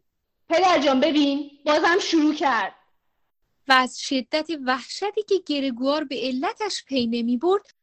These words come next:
Speaker 2: ناگهان مادرش را ول کرد، به طوری که صندلی لرزید. چنین به نظر می‌آمد که حتی فدا کردن مادرش را ترجیح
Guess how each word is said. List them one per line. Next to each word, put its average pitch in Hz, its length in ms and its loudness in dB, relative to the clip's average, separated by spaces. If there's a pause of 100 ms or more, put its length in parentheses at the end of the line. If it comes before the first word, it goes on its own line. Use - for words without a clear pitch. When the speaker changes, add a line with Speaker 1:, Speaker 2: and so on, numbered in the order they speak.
(280)
Speaker 2:
ناگهان 311 720 2
مادرش 254 720 -4
را 226 120 -4
ول 226 360 -2
کرد، 214 380 -6
به 285 120 -2
طوری 349 280 -2
که 349 140 -12
صندلی 269 760 2
لرزید. 196 580 -4 (600)
چنین 262 380 0
به 330 120 -4
نظر 330 400 -2
می‌آمد 330 440 -4
که 269 120 -2
حتی 277 380 -4
فدا 233 440 2
کردن 254 560 -4
مادرش 277 560 -4
را 285 60 -4
ترجیح 214 580 -6